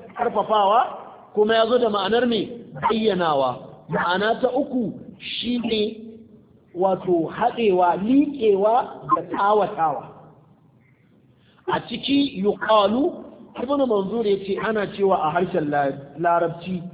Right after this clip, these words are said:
"Sanna shay ya sunnuhu sannan." Ya haɗa abu, yana ƙawata shi ƙawatawa. Shi ne ya ce wasan-,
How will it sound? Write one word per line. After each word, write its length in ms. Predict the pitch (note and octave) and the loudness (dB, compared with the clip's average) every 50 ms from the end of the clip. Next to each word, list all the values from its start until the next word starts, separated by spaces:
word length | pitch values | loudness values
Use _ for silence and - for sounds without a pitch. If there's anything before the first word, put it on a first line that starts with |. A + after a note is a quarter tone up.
| - - - - - - - | -16 -16 -18 -20 -16 -4 -2
"Sanna 360 | B3+ C4+ C#4+ C#4+ C4 A#3 F#3+ | -2 0 0 0 0 -2 -2
shay 500 | F3 - - G3+ G3+ G3 G#3 G#3 - - - - - - - - - - _ _ _ _ _ _ _ _ _ _ _ _ _ _ _ - | -2 -4 -2 0 0 0 -2 -4 -8 -14 -18 -20 -20 -20 -20 -20 -20 -20 _ _ _ _ _ _ _ _ _ _ _ _ _ _ _ -4
ya 180 | D#3+ F#3 F#3 F3+ - - | -2 0 0 0 -2 -4
sunnuhu 880 | A#3 C4+ C#4 C#4 C4 A#3+ A3 G3+ F#3 F3+ A#3+ C4 C#4+ F4 F4 - - - - - - - - - - - _ _ - | -4 -2 -2 -2 -2 0 0 -2 -2 0 0 0 0 0 -2 -4 -10 -16 -18 -20 -20 -20 -20 -20 -20 -20 _ _ -2
sannan." 560 | G#3+ G#3 G3+ F#3 E3+ E3 E3+ F3 E3+ - - - - - - - - - - - _ - _ | 0 0 0 0 -2 -4 -4 -6 -6 -6 -8 -12 -16 -18 -20 -20 -20 -20 -20 -20 _ -20 _
Ya 640 | - C#3 C3+ C#3 D3 E3 F#3+ G#3 A3 A3 A3 A3 A3 - - - - - - - - - - - _ _ _ - - | -18 -14 -12 -8 -4 0 2 4 4 4 4 4 2 -2 -6 -12 -14 -16 -18 -20 -20 -20 -20 -20 _ _ _ -18 -8
haɗa 300 | - G#3+ C#4 C#4 B3 A3 E3+ | -6 -6 -4 -4 -4 -2 0
abu, 260 | F3 F#3 D3+ C#3+ C3+ - - - - - - - - - _ _ _ _ _ | 0 -2 -2 -6 -10 -12 -14 -18 -20 -20 -20 -20 -20 -20 _ _ _ _ _
yana 500 | - C#3 G3 A#3 A#3+ A#3+ A3+ G3+ F#3 - - - | -6 0 2 2 2 2 0 0 -2 -4 -6 -6
ƙawata 680 | - A3 A3+ A#3 A#3+ A#3 A3 F#3 - G#3+ G3+ G#3+ A3+ G#3 | -4 0 2 4 4 4 4 2 0 -2 -2 -2 -2 -2
shi 340 | - - A3+ A#3+ B3+ - - - | -4 -4 -6 -8 -8 -10 -8 -2
ƙawatawa. 680 | F4 A3 G#3+ G#3 F#3+ E3 - - D3+ D3 C3 A2+ F2+ D2+ - - - - - _ _ _ _ _ _ _ _ _ _ _ _ _ _ _ _ _ _ _ _ _ _ _ _ _ _ _ _ _ _ - | 0 2 2 4 2 0 -2 -4 -6 -8 -8 -8 -12 -16 -18 -20 -20 -20 -20 _ _ _ _ _ _ _ _ _ _ _ _ _ _ _ _ _ _ _ _ _ _ _ _ _ _ _ _ _ _ -16
Shi 240 | - - A#3 B3+ | -10 -6 -4 -2
ne 180 | B3+ B3 A#3 A3+ | -2 0 0 -2
ya 80 | A3+ A3+ | -2 -4
ce 240 | A3+ A#3+ A3+ G#3 | -4 -2 0 0
wasan-, 640 | F#3 E3+ F3 F#3 F#3 F3 - G3 F#3+ F#3+ G3 F#3 - | 0 2 0 0 0 -2 -2 -4 -4 -4 -4 -8 -14